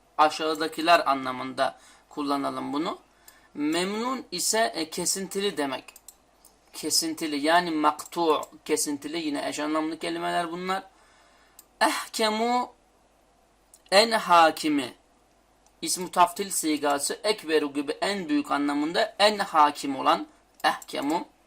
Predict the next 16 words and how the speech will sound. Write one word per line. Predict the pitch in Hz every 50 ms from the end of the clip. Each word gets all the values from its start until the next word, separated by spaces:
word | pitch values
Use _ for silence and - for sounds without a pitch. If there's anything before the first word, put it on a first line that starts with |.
| _ _ - - - _ - _ _
Sayyara | - - - - 226 233 233 226 220 220 220 214
az | 214 208 196
önce | 214 214 202 202 208
de | 202
geçti | 175 151 160 156 151 - - 156
burada. | 143 147 143 139 175 190 185
Çevirdi | - - 170 160 165 165 156 156 180
anlamında. | 175 160 151 147 139 139 135 135 135 131 147 170
Yusayyiru, | 175 170 156 147 - - 180 180 175 160 156 147 135 135 127
çeviriyor. | - - 139 135 127 135 135 156 180 185 190 196 - - _ _ _ _ _ _ _ _ _ _ _
Maktu, | - 151 160 170 170 - - - - 208 220 226 226 - - - - _ _
şurada | - - - 202 190 175 180
geçti | 165 151 156 151 - - 156
yine, | 151 147 143 143 139 131 -
kesintili. | - 151 143 - - 160 165 156 - 175 175 185 202 285 - _ _ _ _ _ _ _ _ - - - - _ _ _ _ _ _ _
İttasefe, | - 180 175 - _ 233 233 226 233 226 220 220 - 233 240 233 220 -